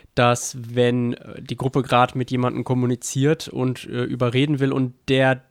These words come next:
der nicht das Face ist, eigentlich eine super Idee hat, wie man ihn überzeugen könnte, aber halt nichts sagen möchte, weil dann muss er ja würfeln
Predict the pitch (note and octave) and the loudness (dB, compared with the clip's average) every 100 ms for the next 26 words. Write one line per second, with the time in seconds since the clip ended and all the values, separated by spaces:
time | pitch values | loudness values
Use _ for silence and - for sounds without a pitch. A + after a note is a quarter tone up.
0 | _ B2+ A#2+ E3 - D3 - C3+ C3+ C#3+ | _ 0 2 2 0 -4 0 0 0 -6
1 | C3 C#3 C3 B2+ C#3+ E3 D3+ B2+ C#3+ C#3+ | -6 -6 -4 -2 -2 0 -2 0 0 0
2 | C#3 C#3 C#3 C3+ C#3 B2 - C#3+ F3+ C#3 | -2 -2 0 0 -2 -4 -2 0 0 -2
3 | C3+ B2 D3 E3 - C3+ C#3 B2+ C3+ C3+ | -2 -2 0 -2 0 2 2 2 0 0
4 | - C3 - - C3+ D#3+ D3+ B2+ B2 - | -2 -4 -4 0 2 2 2 0 -2 -2
5 | C#3 B2+ B2+ B2 D#3+ E3+ C#3 B2 B2+ B2 | 0 2 2 2 2 2 2 2 0 0
6 | D3+ E3+ | 0 0